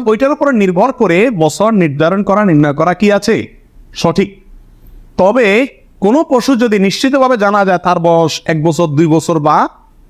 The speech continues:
যেই পরিমাণ বয়স হওয়া দরকার সে পরিমাণ বয়স হইছে, কিন্তু দাঁত উঠে নাই, তবুও সেটা দিয়ে কি দেওয়া যাবে? কোরবানি দেওয়া যাবে। দাঁতটা মেইন না, মেইন হলো বয়সটা ওই পরিমাণ হইছে কি না। ওই বয়সে হওয়ার পরও কি থাকতে পারে? দাঁত নাও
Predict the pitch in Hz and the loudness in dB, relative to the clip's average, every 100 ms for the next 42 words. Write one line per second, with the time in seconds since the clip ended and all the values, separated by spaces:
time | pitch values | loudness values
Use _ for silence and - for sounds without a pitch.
0 | - - 190 208 226 220 190 180 170 156 | -20 -2 2 2 2 0 0 2 2 2
1 | 156 - 196 226 220 208 202 185 196 196 | 0 0 0 0 -2 -2 -2 0 0 2
2 | 185 185 175 - 254 233 196 165 185 180 | 2 0 -2 -2 0 0 -2 0 0 0
3 | 165 196 269 - _ - _ _ 233 226 | 0 0 -2 -6 _ -20 _ _ 0 2
4 | 247 175 110 _ _ _ 196 208 285 233 | 0 0 -6 _ _ _ -2 0 0 0
5 | 214 202 196 190 180 165 147 131 151 151 | 0 -2 0 0 2 2 0 0 0 0
6 | 170 175 180 254 392 _ _ - - 127 | 0 2 2 0 -2 _ _ -10 -2 0
7 | 117 - 180 - 247 277 185 185 170 131 | 0 -2 -2 -2 0 2 4 2 2 2
8 | 156 185 202 220 143 135 131 - 190 302 | 0 2 0 2 2 0 -2 -2 -2 -2
9 | - _ _ _ _ _ - 185 175 170 | -10 _ _ _ _ _ -2 -2 2 0
10 | 160 143 160 151 156 113 107 101 202 214 | 2 0 -2 -2 0 2 2 2 0 0
11 | 208 254 202 220 240 254 247 220 226 226 | 0 0 0 0 0 0 0 -2 -2 0
12 | 190 170 180 - 170 202 302 | 0 0 0 0 2 2 2